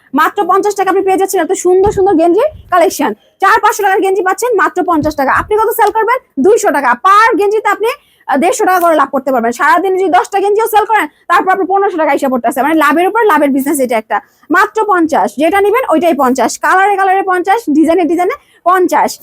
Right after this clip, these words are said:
যারা বেকার আছেন, বসে না থেকে কিন্তু এই, এইগুলো নিয়ে বিজনেস করতে পারেন। তাছাড়া কিন্তু পাঞ্জাবির কালেকশন আছে, সামনে শবে বরাত, সামনে রোজা, এই রোজার মধ্যে, শবে বরাতের মধ্যে কিন্তু পাঞ্জাবি সেল করে আপনি তিরিশ চল্লিশ হাজার টাকা ইনকাম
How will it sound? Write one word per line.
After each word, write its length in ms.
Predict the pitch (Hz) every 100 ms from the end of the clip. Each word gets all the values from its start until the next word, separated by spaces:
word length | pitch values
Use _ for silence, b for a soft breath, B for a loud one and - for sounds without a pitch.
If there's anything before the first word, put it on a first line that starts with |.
| B B - -
যারা 180 | 277 294 311
বেকার 220 | 349 403 440
আছেন, 160 | 453 571 392
বসে 160 | 427 415
না 60 | 415
থেকে 120 | 415
কিন্তু 140 | 403 440
এই, 40 | 415 277 262
এইগুলো 240 | 247 339 370
নিয়ে 120 | 392 466
বিজনেস 220 | 311 285 311
করতে 140 | 285 247
পারেন। 180 | 208 - - _ -
তাছাড়া 300 | 330 381 392
কিন্তু 160 | 392 427 415
পাঞ্জাবির 360 | 381 415 359 311
কালেকশন 260 | 285 277 240
আছে, 120 | - - b b -
সামনে 240 | 320 349 381
শবে 200 | 403 320 330
বরাত, 260 | 311 240 - _ _ -
সামনে 260 | 320 330 403 359 294 320
রোজা, 280 | 359 320 - - _ 294
এই 40 |
রোজার 240 | 330 349 403
মধ্যে, 180 | 415 427 466
শবে 160 | 311 359
বরাতের 240 | 370 392
মধ্যে 140 | 370 381
কিন্তু 140 | 381
পাঞ্জাবি 260 | 370 359 392 415
সেল 120 | 359 370
করে 100 | 370
আপনি 120 | 392 453 427 _ _
তিরিশ 200 | 392 427 415
চল্লিশ 180 | 403 392
হাজার 140 | 370
টাকা 120 | 381 370
ইনকাম 220 | 349 359